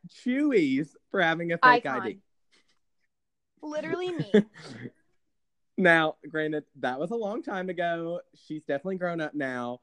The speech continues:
Speaker 1: but she's so well-spoken, such a lovely
Speaker 2: That's
Speaker 1: person, it
Speaker 2: everything.
Speaker 1: seems. I'm talking like her.
Speaker 2: Publicly
Speaker 1: Yes,
Speaker 2: gets
Speaker 1: she has
Speaker 2: arrested at Chuy's
Speaker 1: kids.
Speaker 2: for a fake I D and becomes a host on the Today Show.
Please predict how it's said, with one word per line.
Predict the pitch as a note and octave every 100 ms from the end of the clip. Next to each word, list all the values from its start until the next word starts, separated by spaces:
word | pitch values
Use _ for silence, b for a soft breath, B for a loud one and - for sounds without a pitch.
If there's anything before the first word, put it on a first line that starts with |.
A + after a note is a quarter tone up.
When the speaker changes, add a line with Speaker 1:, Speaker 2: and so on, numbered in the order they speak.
| _ _ _
Speaker 1:
but | D#3 C#3+ -
she's | - D#3+ -
so | D3+ C#3+
well-spoken, | E3 D#3+ - - B2 - A2+ A#2+
such | - _ C3 B2+ -
a | D3
lovely | C3+ B2+ C#3
Speaker 2:
That's | C#4+
Speaker 1:
person, | A2 G#2 -
it | G2+ G2+ -
Speaker 2:
everything. | -
Speaker 1:
seems. | G2 F2+ F2 -
I'm | G2+ F2
talking | G#2+ F#2 G#2
like | F#2+ G2
her. | -
Speaker 2:
Publicly | - C4 B3 - G4 F#4
Speaker 1:
Yes, | C4+ -
Speaker 2:
gets | C#4
Speaker 1:
she |
has | - G#2 -
Speaker 2:
arrested |
at | E3+
Chuy's | -
Speaker 1:
kids. | E3+ D#3+ D#3
Speaker 2:
for | B3
a |
fake | A#3 A3+ A3
I | A3
D | G#3+ G3+
and | A3
becomes | A3+ A3 A3 G#3
a |
host | A3 G3+ -
on | A#3
the | A3+
Today | - B2+
Show. | - C4 C#4 D#4+